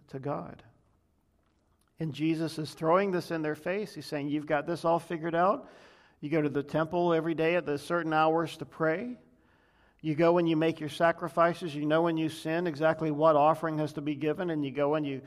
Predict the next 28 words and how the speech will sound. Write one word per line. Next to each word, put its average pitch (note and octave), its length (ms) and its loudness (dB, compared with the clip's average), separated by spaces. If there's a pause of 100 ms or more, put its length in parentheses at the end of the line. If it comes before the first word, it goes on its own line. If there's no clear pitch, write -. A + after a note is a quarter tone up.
(280)
you C#3 100 -10
make D3+ 260 0
your E3 100 -2
turtle D#3+ 380 0
dove D3+ 400 4
or D3 120 0
whatever D#3 400 2
it D3 60 0
is, D3+ 260 2
and D#3 120 -4
you, C#3+ 140 -4 (300)
you D3 100 -6
make D#3+ 320 2
your E3 160 2
offering, D#3+ 500 4
and D3 140 -2
when D3 240 -2 (300)
Yom E3+ 260 2
Kippur F3 480 0
comes E3+ 320 0
every E3 260 2
year, D#3+ 320 2
when D#3 140 0
the D3 80 -2
Passover E3 540 0
comes, D#3+ 340 -2
you D#3+ 140 0
go D3+ 520 2